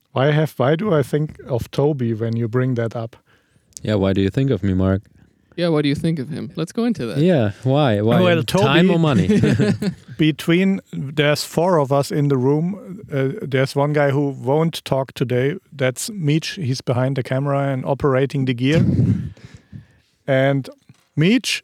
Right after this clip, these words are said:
Speaker 1: and Toby, those two have seen the corporate world.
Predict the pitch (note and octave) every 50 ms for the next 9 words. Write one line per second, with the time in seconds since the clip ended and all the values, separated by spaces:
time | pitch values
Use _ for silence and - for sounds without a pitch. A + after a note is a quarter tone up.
0 | _ _ D#3 D#3 E3+ E3 - - E3+ F3 F#3+ F3+ G3+ G3+ G3+ A3 G#3 F#3 C#3 E3+
1 | F#3+ G#3+ A3 - - - - G3+ G3 G3 D3 D#3 E3 E3 - - - E3+ E3 E3+
2 | F3 F3 F3 F3 F#3 D3 C#3 C3 - D#3+ E3 D#3+ - D#3 C#3+ C#3 C#3+ C3 C3 C3
3 | C#3+ C#3+ C3+ A#2 A2 -